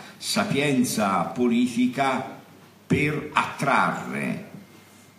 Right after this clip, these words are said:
il popolo verso alcuni protagonisti del potere.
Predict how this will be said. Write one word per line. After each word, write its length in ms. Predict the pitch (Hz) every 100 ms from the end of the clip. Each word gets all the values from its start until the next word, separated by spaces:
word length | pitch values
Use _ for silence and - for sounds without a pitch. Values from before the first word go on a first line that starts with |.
| -
il 180 | 101 110
popolo 680 | - 147 123 123 151 151 120
verso 1000 | 113 120 120 - - 147 139 - - -
alcuni 520 | - 110 - 156 151
protagonisti 840 | 135 98 104 90 - - - - -
del 100 | 52
potere. 640 | - - - - - -